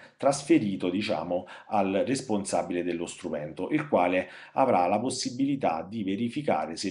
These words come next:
vi sono incongruenze, appunto, eh, attraverso una fase di verifica di errori e warning,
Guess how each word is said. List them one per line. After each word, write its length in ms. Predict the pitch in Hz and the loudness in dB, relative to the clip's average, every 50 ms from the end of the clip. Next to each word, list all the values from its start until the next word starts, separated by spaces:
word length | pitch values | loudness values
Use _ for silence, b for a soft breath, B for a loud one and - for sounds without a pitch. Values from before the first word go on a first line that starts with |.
| 87 92 | -6 -4
vi 100 | 107 104 | -6 -4
sono 480 | - 117 101 87 78 80 78 76 - B B B B B B | -2 0 0 0 0 -2 -6 -8 -10 B B B B B B
incongruenze, 1120 | 101 101 101 - 110 101 101 101 101 101 101 107 107 104 90 80 - - - 82 78 76 | -6 -6 -4 0 0 0 0 0 0 2 4 4 4 4 2 0 -4 -6 -6 -4 -4 -2
appunto, 720 | 73 90 - - 101 98 90 76 85 82 80 78 73 - - | -4 -6 -6 -6 -8 -8 -8 -6 -4 -4 -4 -4 -4 -8 -8
eh, 60 | 82 87 85 82 82 82 82 80 80 78 80 78 78 76 76 80 82 78 | -4 -4 -2 0 0 0 0 0 0 -2 -2 -2 -4 -4 -4 -4 -6 -6
attraverso 840 | 76 90 - - - 87 92 98 95 - - - - 80 76 78 B B B B B B | -6 -8 -8 -4 -4 0 0 0 0 0 -4 -6 -4 -4 -6 -6 B B B B B B
una 240 | - 92 92 90 85 | -8 -6 -4 -4 -2
fase 640 | - - 110 98 85 - - 85 80 78 69 - - | 0 2 2 2 2 -2 -4 -4 -4 -6 -6 -10 -10
di 160 | 80 95 95 | -10 -8 -4
verifica 560 | 90 92 92 101 113 104 - - 80 80 82 | -2 -2 0 0 0 -2 -4 -6 -6 -4 -4
di 140 | 80 82 87 | -4 -2 -2
errori 400 | 87 - - 104 107 87 - 82 | -2 -2 0 0 0 0 0 -2
e 40 | 87 | -2
warning, 640 | 95 107 104 90 82 80 - 101 123 131 127 143 147 | -2 0 0 0 -2 -2 -2 -6 -6 -2 -2 -2 -4